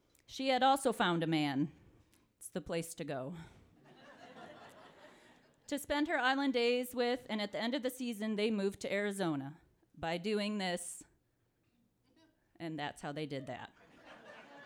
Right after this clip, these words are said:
I was sad to leave our little romantic island and head back to what seemed like reality. It was a fun place to be if you were twenty-one, and I would not ever encourage my children to work there.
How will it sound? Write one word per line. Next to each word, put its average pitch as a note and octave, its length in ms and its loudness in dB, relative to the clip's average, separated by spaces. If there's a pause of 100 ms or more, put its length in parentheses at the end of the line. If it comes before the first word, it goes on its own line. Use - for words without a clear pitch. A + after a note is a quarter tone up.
(1900)
I A#3 160 6
was B3+ 180 2
sad C4+ 500 6
to E4 120 -2
leave B3+ 460 2
our A#3 140 6
little A3 280 2
romantic A3 480 0
island F#3 560 2 (180)
and G3+ 160 0
head G#3+ 220 4
back F#3 320 2
to G#3 160 -2
what F#3+ 220 2
seemed G#3+ 460 0
like F3 340 2
reality. D3+ 600 0 (1160)
It C4 80 0
was D4+ 160 2
a E4 80 -2
fun D4 240 4
place C#4 300 0
to B3+ 120 0
be B3 240 0
if A#3 140 0
you A#3 120 -2
were A3+ 120 0
twenty-one, F3+ 720 0 (580)
and G#3 180 -2
I A#3+ 140 6
would C4 220 2
not C#4+ 280 4
ever B3+ 320 6
encourage A#3+ 540 2
my A3+ 220 2
children F3+ 460 0
to A3 120 0
work F#3 340 0
there. C#3+ 340 -4